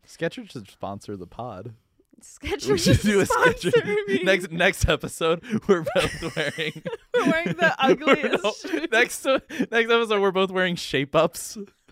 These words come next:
Speaker 1: <laughs>
Speaker 2: Do you remember when, do you remember when Kim Kardashian
Speaker 1: Yeah.
Speaker 2: did a sponsorship with
Speaker 1: Kim
Speaker 2: Shape Ups?
Speaker 1: Kardashian's
Speaker 2: And,
Speaker 1: coolest
Speaker 2: and, and Kim,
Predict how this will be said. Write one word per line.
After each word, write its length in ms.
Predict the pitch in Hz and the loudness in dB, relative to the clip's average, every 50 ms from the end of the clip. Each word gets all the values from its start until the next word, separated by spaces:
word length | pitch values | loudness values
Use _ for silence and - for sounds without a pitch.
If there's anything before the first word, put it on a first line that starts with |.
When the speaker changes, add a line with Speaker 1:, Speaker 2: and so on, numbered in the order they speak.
| _ _ _ _ - | _ _ _ _ -16
Speaker 1:
<laughs> 0 | 285 - - 180 - - 185 - - - 185 160 _ _ _ _ _ _ _ - - - - 571 - | -16 -10 -8 -8 -8 -4 -6 -6 -6 -6 -10 -10 _ _ _ _ _ _ _ -14 -12 -8 -8 -8 -6
Speaker 2:
Do 60 | 320 | 0
you 60 | 294 | 0
remember 240 | 359 - - 381 427 427 | 2 2 0 -2 -2 -2
when, 160 | 302 330 339 | 2 2 2
do 340 | 320 - - - - - 392 | 2 0 -6 -16 -18 -12 -8
you 60 | 359 | -8
remember 160 | 349 330 349 | -8 -8 -8
when 140 | 392 392 403 466 _ | -10 -10 -10 -10 _
Kim 240 | - 427 302 320 339 | -6 -6 -6 -6 -6
Kardashian 680 | 403 311 - 269 240 254 339 - - - 285 - - | -6 -4 -4 -2 -4 -4 -4 -2 2 2 4 6 6
Speaker 1:
Yeah. 140 | - 339 320 | 6 6 8
Speaker 2:
did 40 | 294 302 302 | 8 8 6
a 80 | 269 | 6
sponsorship 680 | 233 - 320 427 440 381 349 370 392 - 220 415 330 339 | 4 4 4 4 4 4 2 0 2 2 2 0 0 0
with 140 | 302 403 415 | 0 2 2
Speaker 1:
Kim 140 | 262 254 233 | 4 2 4
Speaker 2:
Shape 240 | 254 240 226 214 | 4 4 4 6
Ups? 220 | 214 214 220 208 220 | 6 6 4 4 2
Speaker 1:
Kardashian's 380 | 247 233 208 208 208 220 - _ - - | 0 2 2 2 0 -2 -8 _ -12 -6
Speaker 2:
And, 260 | - - 302 311 330 - 403 - - | -4 -4 -4 -4 -10 -12 -12 -12 -12
Speaker 1:
coolest 540 | - - - 196 185 180 185 185 151 - - | -8 -4 0 2 2 4 4 2 2 -2 -2
Speaker 2:
and, 60 | 165 | 0
and 160 | 151 160 - | 0 0 0
Kim, 60 | - | 0